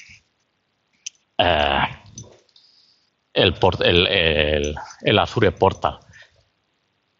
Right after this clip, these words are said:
¿Qué hace eso? Pues poner unas voces más bonitas. Pero la interacción está bien, pero muchas veces la respuesta,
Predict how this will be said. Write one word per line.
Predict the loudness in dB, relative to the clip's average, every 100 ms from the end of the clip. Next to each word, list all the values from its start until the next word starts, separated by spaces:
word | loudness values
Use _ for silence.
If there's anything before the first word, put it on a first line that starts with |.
| -2
¿Qué | 0
hace | 2 2
eso? | 2 0 -2
Pues | 0 2 2 2 2 2 2 0 -8 -2
poner | 2 4
unas | 4 2
voces | 2 2 2 0 2
más | 2 2
bonitas. | -4 -4 -4 -4 -4 -8 -20 -20 _ _ _
Pero | 0 0 -2 -8 -20 -20 -8
la | 0 2
interacción | 2 0 0 0 0 -4 -14 _ -8
está | -4 0 0
bien, | 0 0 -4 -10 -20 -20 -20 _ _ -2
pero | 2 2
muchas | 2 2 2
veces | 2 2 2 2 2 -2 -2
la | 2 2
respuesta, | 0 -6 -2 2 2 2 0 0 -4 -14